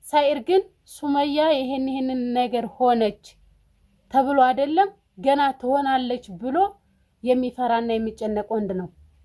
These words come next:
አሁን ላይ ነገሮች እንደዚህ ቢከሩበትም ለሱመያ ትልቅ ክብርና ፍቅር አለው አውቃለሁ።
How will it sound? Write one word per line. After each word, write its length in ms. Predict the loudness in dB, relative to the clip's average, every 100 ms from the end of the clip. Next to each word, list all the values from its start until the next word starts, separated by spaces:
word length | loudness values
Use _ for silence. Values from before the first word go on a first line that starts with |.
| _ _ _ _ _ _ _ _ _ _ 2
አሁን 260 | 2 2
ላይ 140 | 2 2
ነገሮች 500 | 2 0 0 0 -4
እንደዚህ 440 | -6 -4 -2 -4 -6 -8 -8
ቢከሩበትም 920 | -8 -4 -4 -4 -6 -2 0 0 -4 -8 _ _ _ _ _ _ -6
ለሱመያ 580 | -4 -4 -4 -4 0 0
ትልቅ 300 | -2 -4 -8 -6
ክብርና 420 | -4 -4 -2 -2 -2
ፍቅር 280 | -4 -2
አለው 260 | 0 0 2
አውቃለሁ። 480 | 2 2 -4 -4